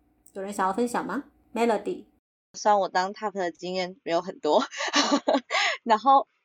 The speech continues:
Speaker 2: 一开始就是我自己是对就是S P这一块有兴趣，有时候可能看到也会想要尝试去学习就是打人的技巧那一块，但是一开始的时候我发现我比较容易，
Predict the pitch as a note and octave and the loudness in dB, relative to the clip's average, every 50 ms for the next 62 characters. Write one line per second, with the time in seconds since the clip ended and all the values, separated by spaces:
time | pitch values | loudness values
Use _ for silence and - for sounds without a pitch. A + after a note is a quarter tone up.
0 | _ _ _ - F#4+ F#4+ - G#4+ G#4+ G4+ - C#4+ A#3 G#3 F#3 B3 C4 C4 C4+ C#4 | _ _ _ 2 2 4 6 6 6 6 4 0 -2 -2 0 0 0 0 2 2
1 | C4 B3 G#3 F#3+ E3 F#3 - - B3+ A#3 F#3+ G3 - - A3+ A3+ G#3+ - - A3+ | 2 2 2 2 0 0 -4 -8 -8 -6 -6 -8 -6 -4 -2 -2 -2 0 2 4
2 | G#3+ G3+ F#3+ F#3 - G3 G3 - G3+ G3+ - - F#3 - - - G3 F3+ F3 - | 4 4 2 2 2 0 0 0 0 -2 0 -2 -4 -6 -6 -6 -6 -4 -2 -2
3 | F3 F3 E3+ - - - G3 F#3 F3 F3 E3 - - - - F#3+ D#3+ A#2+ F#3 - | -2 -2 -2 -4 -2 2 4 4 4 2 0 -2 -4 -4 -6 -6 -6 -6 -8 -8
4 | - - G3 E3+ D#3 - _ D#3+ E3+ F3 F3 F#3+ G3 G3+ - - - - F3 D3+ | -6 -4 -4 -4 -4 -4 _ -2 -2 0 0 0 0 0 -2 -4 -8 -6 -6 -6
5 | E3+ F#3 F#3 F3+ F#3 F#3 F3+ F3+ F3+ F#3 F3+ G3+ A#3+ C4 C4+ - G3+ E3 D#3+ F#3+ | -6 -6 -8 -6 -2 -2 -2 2 4 4 6 6 6 6 6 4 2 2 2 0
6 | G#3 - - - F3+ E3 F#3 - A3+ G#3 G#3+ A3 G#3 - - F3 D#3+ E3+ - D#3+ | 0 -2 -4 -4 -6 -6 -2 -4 -2 -2 -2 -2 -2 0 0 0 0 0 -2 -4
7 | C#3+ C#3 E3 F3 F3+ F3 D#3 - - - G3 D#3 D3+ D#3 - F3+ E3 D3 - - | -6 -4 -4 -4 -2 -2 -2 -2 -2 -4 -4 -4 -4 -4 -4 -8 -8 -8 -8 -10
8 | - - - A2+ C#3+ A#2 - - - - F#3+ - - - A3+ A#3 B3 C4 C4 B3+ | -10 -10 -8 -6 -8 -8 -8 -10 -6 -4 -4 -4 -2 -2 -4 -4 -2 -4 -4 -6
9 | B3+ B3+ _ _ _ _ _ _ _ - C4+ C4 - C4+ C4 C#4 B3 - G3+ D3+ | -6 -8 _ _ _ _ _ _ _ -8 -8 -6 -2 -2 -2 -2 -2 -2 -4 -4
10 | D#3 F3 - G#3+ G#3 F3+ E3 - F3+ F#3+ A#3 C4+ C4+ A#3 G3+ G3 F#3 F#3+ E3 F#3 | -4 -4 -4 -4 -2 -2 -2 0 0 0 0 0 -4 -2 -2 -2 -2 -2 -2 -2
11 | F#3+ F#3 F3+ E3 E3 F3 F3+ F3+ F3 E3+ - | 0 0 0 -2 -4 -4 -6 -6 -8 -8 -12